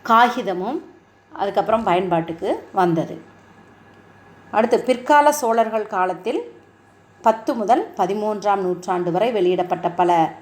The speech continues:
செப்பு பட்டய கொடை ஆவணங்களில் இந்து, பௌத்த அல்லது சமண சமயத்தை சார்ந்த தனிப்பட்ட குருமார்களுக்கோ, துறவிகளுக்கோ அல்லது புகழ்பெற்ற மனிதர்களுக்கோ வழங்கப்பட்ட கொடைகள் பதிவு செய்யப்பட்டுள்ளன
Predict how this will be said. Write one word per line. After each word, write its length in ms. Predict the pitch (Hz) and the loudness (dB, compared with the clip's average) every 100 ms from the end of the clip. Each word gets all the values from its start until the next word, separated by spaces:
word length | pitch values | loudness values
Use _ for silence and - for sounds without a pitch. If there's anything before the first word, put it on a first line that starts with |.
| - | -16
செப்பு 400 | - 233 226 254 | -6 -2 -2 0
பட்டய 480 | 233 - 196 180 175 | -2 0 0 -2 0
கொடை 280 | 180 202 - | 2 2 0
ஆவணங்களில் 840 | 180 175 180 175 165 180 302 - - - - | -2 0 0 -2 -2 0 0 -2 -14 -20 -8
இந்து, 460 | 214 220 214 277 233 | -4 -2 -2 -4 -4
பௌத்த 520 | 165 196 185 220 254 - - - - _ - - | 0 0 4 4 4 2 -16 -20 -20 _ -14 0
அல்லது 560 | 196 202 190 196 196 - _ _ | 2 2 0 0 -2 -12 _ _
சமண 680 | - - 202 220 233 277 359 - - _ _ _ _ _ _ _ - | -6 2 2 2 0 -2 -4 -16 -20 _ _ _ _ _ _ _ -14
சமயத்தை 600 | - 196 202 185 175 185 | -2 0 0 0 0 0
சார்ந்த 440 | 185 180 180 220 | 4 2 4 0
தனிப்பட்ட 600 | - 190 202 190 196 - | 2 -2 -2 -2 -2 -2
குருமார்களுக்கோ, 1000 | 180 180 190 180 180 175 165 165 - 311 392 - - - - | -2 -2 -2 -2 -2 -2 -2 -2 2 2 2 -10 -20 -16 0
துறவிகளுக்கோ 720 | 226 240 233 233 208 - 233 | 2 2 0 -2 -4 -2 0
அல்லது 300 | 214 185 180 | 0 0 -4
புகழ்பெற்ற 540 | 185 196 196 202 165 196 | -6 -6 -4 -6 -8 -4
மனிதர்களுக்கோ 720 | 180 190 202 190 185 190 180 | -2 -2 -2 -2 -2 -2 2
வழங்கப்பட்ட 540 | 180 185 175 170 170 | 2 2 0 -2 -4
கொடைகள் 640 | 165 180 190 196 214 - - - - - | -2 2 2 2 2 2 -2 -20 -20 -2
பதிவு 340 | 190 190 202 196 | 2 2 0 -2
செய்யப்பட்டுள்ளன 1080 | 175 165 226 - 175 190 165 156 170 180 | -4 0 -2 -2 -6 -2 0 0 0 0